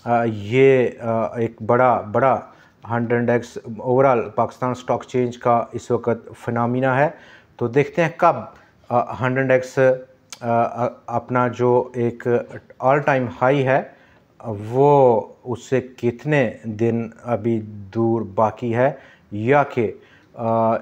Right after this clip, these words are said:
इंटरेस्ट रेट्स की कट की पॉलिसी जो कि बहुत एक्सपेक्ट की जा रही है, अ, according to the figures, अ, अ, consumer price index,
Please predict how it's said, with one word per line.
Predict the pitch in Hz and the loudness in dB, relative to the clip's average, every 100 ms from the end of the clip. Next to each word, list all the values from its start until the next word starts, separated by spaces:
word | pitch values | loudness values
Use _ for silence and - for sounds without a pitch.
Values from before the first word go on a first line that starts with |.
| 139 | -4
इंटरेस्ट | 113 - 127 147 | -8 -6 -4 0
रेट्स | 151 151 | 0 -2
की | - | -8
कट | 143 - 151 - - | -8 -2 -2 -2 -10
की | 123 | -6
पॉलिसी | - 123 135 - 160 | 0 2 2 0 -4
जो | 147 127 | -2 -2
कि | 123 127 | -2 -4
बहुत | 107 117 131 135 - 131 123 - 110 | -4 -2 0 -2 0 2 2 0 -12
एक्सपेक्ट | - - 156 151 | -16 -6 -4 -4
की | - 151 | -6 0
जा | 139 | 2
रही | 135 139 | 4 4
है, | 143 165 - - - _ _ | 2 0 -4 -20 -20 _ _
अ, | 117 117 - - | 0 0 0 -6
according | 104 127 127 131 139 | -2 0 2 0 -2
to | 127 | 2
the | 135 131 110 | 2 2 0
figures, | 113 - 131 123 139 123 - - _ - | -6 -4 -2 4 2 2 -8 -18 _ -12
अ, | 117 110 - - | -8 -8 -12 -16
अ, | 131 117 117 131 | -12 -12 -6 -4
consumer | 113 127 131 127 131 | -2 -2 -2 0 2
price | 123 123 | 2 0
index, | 131 120 127 147 | -4 0 2 0